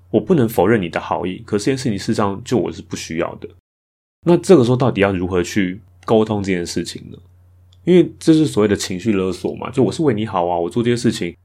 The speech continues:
其实重点已经变得不是那个事情，而是一个，哦，因为我是对你好，所以你就要接受我所有为你做的事情。然后我副歌写说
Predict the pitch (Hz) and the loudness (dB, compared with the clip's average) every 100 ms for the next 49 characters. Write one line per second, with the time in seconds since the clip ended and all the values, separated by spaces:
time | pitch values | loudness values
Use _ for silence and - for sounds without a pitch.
0 | _ - 156 143 90 - 107 110 147 104 | _ 0 4 4 2 -4 -2 0 2 2
1 | 85 - 113 101 - - 87 87 85 117 | 0 -4 -2 -2 -2 -4 -6 -6 -2 0
2 | 95 95 90 87 - _ _ - 98 151 | 2 4 2 0 -10 _ _ -4 0 2
3 | 98 85 - 90 87 - - - 92 98 | 2 0 0 0 -2 -10 -6 -2 0 0
4 | 98 95 82 - - 95 78 - 92 78 | -2 -4 -4 -4 -2 -2 -2 -4 -4 -4
5 | 90 82 - - - - - _ _ 151 | -6 -6 -6 -10 -12 -14 -18 _ _ 0
6 | 120 - 110 107 90 90 90 95 | 2 2 2 2 0 -2 -6 -6